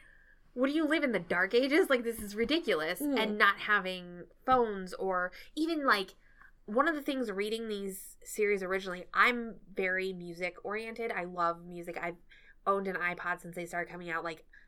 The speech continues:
Speaker 1: I saved up my money as a kid to own an iPod, like, when I was in middle school. Like, big deal. Those were not cheap.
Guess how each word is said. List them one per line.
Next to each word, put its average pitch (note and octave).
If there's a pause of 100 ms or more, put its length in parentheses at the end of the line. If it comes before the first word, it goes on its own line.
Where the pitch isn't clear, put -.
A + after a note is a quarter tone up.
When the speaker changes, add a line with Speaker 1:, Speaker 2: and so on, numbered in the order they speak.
(120)
Speaker 1:
I F3+
saved F#3+
up G#3+
my G3
money F3+
as E3+
a E3+
kid F3+
to G3+
own F3
an E3+
iPod, D#3
like, D#3+
when E3+
I E3
was D#3+
in E3
middle D#3
school. -
Like, - (800)
big G3
deal. E3+
Those E3+
were E3+
not E3
cheap. E3+